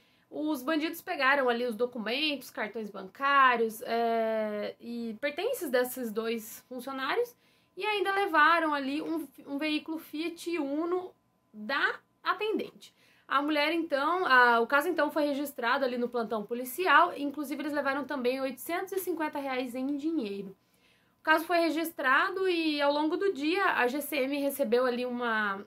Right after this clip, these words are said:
uma comunicação de que havia um veículo aban-, abandonado no Jardim Presidente Dutra. A guarda foi até o local e, de fato, se tratava ali do Fiat Uno dessa mulher.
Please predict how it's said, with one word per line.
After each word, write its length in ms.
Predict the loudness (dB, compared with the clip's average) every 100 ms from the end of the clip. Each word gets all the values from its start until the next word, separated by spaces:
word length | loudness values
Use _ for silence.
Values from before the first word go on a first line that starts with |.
| _
uma 140 | -12
comunicação 640 | -6 -4 -4 -2 -2 0 0
de 80 | -2
que 100 | -4
havia 220 | -2 0
um 80 | 0
veículo 380 | 0 -2 -2
aban-, 320 | -4 -2 -4 -6
abandonado 600 | -4 -2 0 2 0 -2 -16 _ _
no 80 | -8
Jardim 320 | -2 -2 0
Presidente 560 | -4 -4 -4 -4 -4 -6
Dutra. 500 | -10 -14 -14 -18 -18 _ _ _ _ _ _ -4
A 100 | 0
guarda 300 | 2 2 4
foi 160 | 2
até 120 | 0 0
o 80 |
local 360 | 0 2 4 4
e, 40 |
de 140 | 4 0
fato, 380 | 2 2 2 -4
se 140 | -12
tratava 460 | -6 -4 2 2 4
ali 140 | 0
do 140 | -4
Fiat 340 | -6 -2 -2 -2
Uno 220 | -6 -4
dessa 360 | -2 -2 -2 -4
mulher. 380 | -4 -4 -8